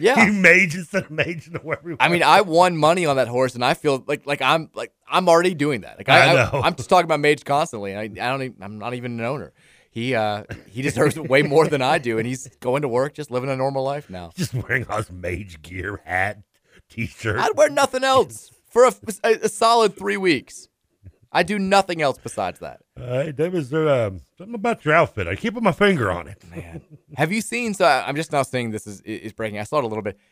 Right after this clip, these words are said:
Speaker 1: Have you seen the Bob Huggins story that's out there?
Speaker 2: Oh, no.
Speaker 1: Yeah.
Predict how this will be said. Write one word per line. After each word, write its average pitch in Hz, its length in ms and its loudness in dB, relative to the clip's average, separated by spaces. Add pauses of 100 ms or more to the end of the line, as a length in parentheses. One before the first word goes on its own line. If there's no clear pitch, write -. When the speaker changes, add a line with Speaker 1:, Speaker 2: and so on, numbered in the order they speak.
(120)
Speaker 1:
Have 139 100 -4
you 175 60 -2
seen 233 180 -8
the 214 60 0
Bob 139 260 6
Huggins 113 320 -4
story 90 220 -12
that's 85 180 -16
out - 200 -18
there? - 140 -16
Speaker 2:
Oh, 95 180 0
no. 76 760 -6
Speaker 1:
Yeah. 82 240 -8